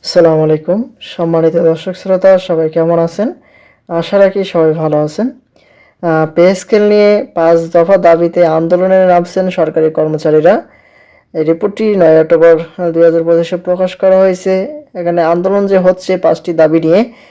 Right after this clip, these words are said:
আহ, পাঁচটি দাবি মূলত কী কী আপনাদের মাঝে আজকে আলোচনা করার চেষ্টা করব। আশা করি ভিডিওটি মনোযোগ সহকারে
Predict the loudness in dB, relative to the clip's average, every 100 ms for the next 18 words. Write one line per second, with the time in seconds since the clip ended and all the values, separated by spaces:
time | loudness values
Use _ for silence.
0 | _ _ _ -10 -6 -4 -4 -2 2 2
1 | 2 0 -2 -4 -4 -6 -4 -2 -2 -2
2 | -2 0 2 2 0 -2 -2 0 0 0
3 | 0 -2 -4 -6 -4 -2 0 2 2 -2
4 | -2 -2 -2 -2 0 0 -2 -2 -4 -2
5 | -2 2 2 2